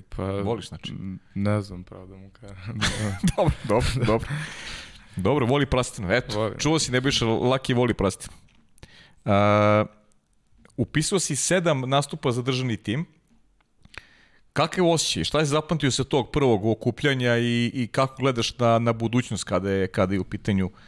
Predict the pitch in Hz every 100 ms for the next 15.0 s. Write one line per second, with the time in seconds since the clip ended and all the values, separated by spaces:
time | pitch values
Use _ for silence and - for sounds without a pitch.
0 | - - - - 107 - - - 113 -
1 | 113 104 95 95 - 87 92 90 95 95
2 | 98 101 92 87 - 90 - - - -
3 | - - - - - - _ - 113 110
4 | 110 110 107 101 113 101 104 104 98 104
5 | 104 101 101 90 - - - - - 131
6 | 127 110 101 104 117 107 - 104 104 101
7 | - 95 98 98 98 - 107 98 113 101
8 | 104 104 104 101 110 107 - 127 120 113
9 | 104 - - 101 101 101 98 101 98 98
10 | 98 101 98 98 - _ - - - 117
11 | - 110 123 104 - 104 101 98 92 95
12 | 98 98 98 113 104 110 101 101 95 104
13 | - - 110 104 104 117 120 110 107 104
14 | 98 - - - - 113 107 107 107